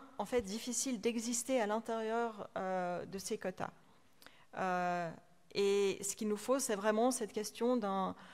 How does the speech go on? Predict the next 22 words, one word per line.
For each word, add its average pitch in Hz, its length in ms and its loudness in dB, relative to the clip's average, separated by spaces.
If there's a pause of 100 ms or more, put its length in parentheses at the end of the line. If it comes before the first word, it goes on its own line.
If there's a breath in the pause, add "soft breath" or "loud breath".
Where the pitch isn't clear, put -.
(320 loud breath)
d'un 196 200 4
investissement 233 840 4
massif 220 600 -2
dans 220 560 2 (160)
la 185 280 0 (120)
capacité 233 760 0
de 196 80 2
vivre 202 400 -2
autrement. 190 480 0 (840 loud breath)
Et 196 120 0
la, 190 200 6
la, 185 120 0
pour 214 180 -4
moi, 233 140 6
la 233 80 4
question 233 320 -2
des 233 100 4
quotas, 240 380 2
en 202 100 2
fait, 240 380 0
elle, 196 280 2
elle, 185 440 -2